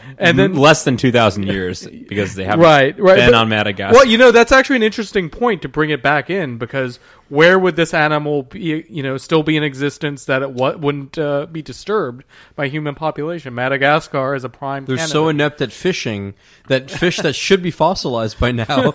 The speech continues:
Speaker 3: <laughs> are still being fished.
Speaker 1: Right.
Speaker 2: Well, yeah, funny.
Speaker 1: But
Speaker 2: God,
Speaker 3: if the
Speaker 2: I can't
Speaker 3: Japanese,
Speaker 2: resist funny stories. So,
Speaker 3: if
Speaker 2: you
Speaker 3: the
Speaker 2: know,
Speaker 3: Japanese or the Chinese were there, they would have fished the hell out of
Speaker 2: yeah,
Speaker 3: them
Speaker 2: you kn-,
Speaker 3: already.
Speaker 2: you know, uh, the natives of Tanzania actually forgot how to fish, and they
Speaker 3: You mean
Speaker 2: forgot
Speaker 3: German
Speaker 2: how to pr-,
Speaker 3: Tanganyika?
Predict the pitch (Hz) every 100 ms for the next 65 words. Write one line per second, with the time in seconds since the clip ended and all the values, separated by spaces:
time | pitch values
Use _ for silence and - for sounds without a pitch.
0 | 247 - - 208 - 214 175 175 170 -
1 | 247 196 - 170 151 139 139 123 113 302
2 | 127 - - - 170 196 - - 120 208
3 | 151 - 233 139 - - 143 131 - 123
4 | 104 - 131 147 151 190 190 196 202 196
5 | 165 170 160 185 180 143 131 135 143 135
6 | 160 - 135 - 151 156 127 127 127 143
7 | 113 120 139 147 147 110 - 107 104 95
8 | 104 104 131 139 - 92 - 110 104 92
9 | 92 92 107 113 _ _ _ _ 101 107
10 | - 120 - 98 87 92 95 101 101 90
11 | - 92 101 - - 98 101 127 104 113
12 | 117 110 127 120 113 110 110 139